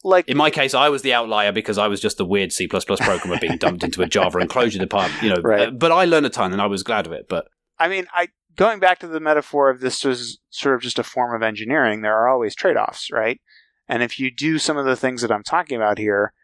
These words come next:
Speaker 1: there are trade-offs. And one of the trade-offs is that you will have less, fewer, you'll have fewer <laughs> opportunities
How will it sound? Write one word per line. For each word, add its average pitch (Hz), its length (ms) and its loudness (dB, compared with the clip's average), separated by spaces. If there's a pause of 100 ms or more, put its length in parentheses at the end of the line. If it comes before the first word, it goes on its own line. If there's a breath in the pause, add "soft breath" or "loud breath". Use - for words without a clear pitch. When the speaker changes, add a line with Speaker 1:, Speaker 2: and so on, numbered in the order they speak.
(220)
Speaker 1:
there 156 120 4
are 214 140 6
trade-offs. 139 540 2
And 123 120 -6
one 147 140 2
of 151 80 2
the 123 80 0
trade-offs 110 560 2
is 107 520 -4 (420)
that 113 340 2
you 120 300 -10
will 120 220 2
have 110 520 2 (560)
less, 123 720 0 (320 soft breath)
fewer, 113 380 -2
you'll 127 120 0
have 127 80 0
fewer 170 420 2
<laughs> - 40 0
opportunities 131 880 0